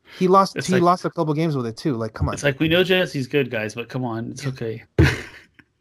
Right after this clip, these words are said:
Speaker 1: Let's just, uh, you know, let, let's see what happens. Okay, and then Steve says, "When it comes to online tourneys, what will the player maximum,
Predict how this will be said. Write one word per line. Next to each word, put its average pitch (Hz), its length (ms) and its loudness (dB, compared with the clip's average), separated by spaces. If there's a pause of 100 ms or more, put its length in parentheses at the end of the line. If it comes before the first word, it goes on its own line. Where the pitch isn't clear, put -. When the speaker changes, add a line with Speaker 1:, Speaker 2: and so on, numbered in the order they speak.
(200)
Speaker 1:
Let's 139 160 -4
just, 156 260 0
uh, 139 720 6
you 151 120 -8
know, 127 120 -6
let, 139 160 -2
let's 139 240 0
see 165 100 2
what 143 120 4
happens. 113 420 0 (540)
Okay, 110 240 -4
and 127 120 -6
then 123 140 -2
Steve 190 320 4
says, 160 260 6
"When 160 80 4
it 156 80 -2
comes 156 140 2
to 160 80 4
online 165 240 4
tourneys, 151 360 0
what 139 200 2
will 139 120 2
the 131 60 -4
player 151 320 0
maximum, 127 600 -2